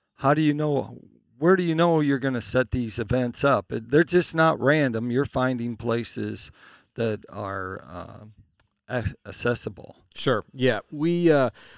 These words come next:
Speaker 2: we'll host about ninety events across the nation this year. So if there's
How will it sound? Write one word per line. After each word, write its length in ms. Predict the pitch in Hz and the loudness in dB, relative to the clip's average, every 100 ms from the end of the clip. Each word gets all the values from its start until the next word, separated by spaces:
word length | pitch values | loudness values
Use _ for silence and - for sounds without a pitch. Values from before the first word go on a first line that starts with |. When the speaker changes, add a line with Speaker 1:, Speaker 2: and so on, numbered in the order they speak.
| - | -4
Speaker 2:
we'll 200 | 147 196 | 0 2
host 440 | 180 180 175 - | 4 4 2 0
about 380 | 143 135 127 120 | -2 2 2 2
ninety 380 | 127 143 151 151 | 0 0 0 0
events 420 | 120 113 92 - | 0 -2 -6 -10
across 460 | 117 120 113 - - | -8 -4 -4 -6 -12
the 160 | 110 | -6
nation 400 | 104 104 - 90 | -4 -4 -8 -14
this 240 | 78 87 - | -16 -16 -18
year. 200 | - - | -18 -16
So 380 | - 117 107 95 | -8 -4 -4 -4
if 160 | 104 | -6
there's 460 | - 123 139 135 | -4 -2 -2 -6